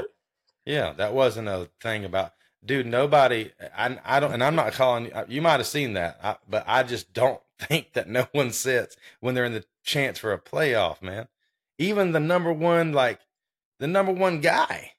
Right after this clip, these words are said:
Speaker 2: the, the, num-, like, that's crazy. Who went first? Bryce Young played. Like, they're gonna play. Like, there's no way they don't play. Like, it, it's very rare.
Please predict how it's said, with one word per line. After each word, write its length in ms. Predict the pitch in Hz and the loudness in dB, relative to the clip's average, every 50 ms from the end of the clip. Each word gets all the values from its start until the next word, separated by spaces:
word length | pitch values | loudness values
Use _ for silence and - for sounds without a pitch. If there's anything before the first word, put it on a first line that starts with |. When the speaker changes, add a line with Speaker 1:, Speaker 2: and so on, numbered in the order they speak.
| _ _ - | _ _ -6
Speaker 2:
the, 200 | 131 147 160 - | -6 -6 -6 -4
the, 140 | 147 160 180 | -4 -4 -4
num-, 260 | 180 165 185 190 120 | -2 0 -2 -2 0
like, 280 | 135 143 131 127 120 - _ _ _ _ _ _ _ _ _ - | 0 0 0 0 -2 -6 _ _ _ _ _ _ _ _ _ -8
that's 160 | - - - | -6 -6 -4
crazy. 560 | - - 330 403 403 349 311 254 190 - - _ _ _ _ _ _ _ _ _ _ _ _ _ _ _ _ _ _ _ _ _ - | 0 2 2 2 2 0 -2 -4 -6 -10 -12 _ _ _ _ _ _ _ _ _ _ _ _ _ _ _ _ _ _ _ _ _ -2
Who 100 | 294 320 | 0 2
went 220 | 330 285 226 190 | 2 2 2 2
first? 260 | - 220 208 156 127 | 4 4 4 4 4
Bryce 280 | 131 180 196 208 185 175 | 6 6 6 6 6 4
Young 360 | 220 233 240 269 262 254 240 - _ _ _ _ _ _ _ - | 2 2 2 2 0 -2 -4 -8 _ _ _ _ _ _ _ -4
played. 460 | - 277 302 370 359 349 247 165 123 | 0 2 2 2 2 0 0 -2 -2
Like, 260 | 135 123 143 156 156 | -2 0 0 0 2
they're 120 | 160 214 202 | 2 0 0
gonna 220 | 208 233 226 214 | 0 0 0 0
play. 400 | - - 214 226 240 240 220 170 | 0 2 2 4 4 4 4 4
Like, 180 | 127 120 120 120 | 4 2 0 0
there's 180 | 156 175 170 165 | 0 -2 -2 0
no 200 | 196 202 202 202 | 2 2 4 4
way 200 | 208 208 208 208 | 4 4 4 2
they 80 | 214 | 2
don't 180 | 208 208 214 - | 2 0 0 0
play. 380 | 226 233 247 254 254 - - - _ _ _ _ _ _ _ _ _ _ _ _ - | 0 0 0 0 -2 -2 -6 -10 _ _ _ _ _ _ _ _ _ _ _ _ -2
Like, 140 | 127 139 | -2 -2
it, 180 | 151 143 143 - _ _ _ | -2 -4 -8 -12 _ _ _
it's 180 | - 143 135 - | -12 -12 -8 0
very 240 | 147 208 208 202 165 | 4 6 8 8 6
rare. 360 | 120 113 104 87 78 76 | 6 4 2 2 0 -4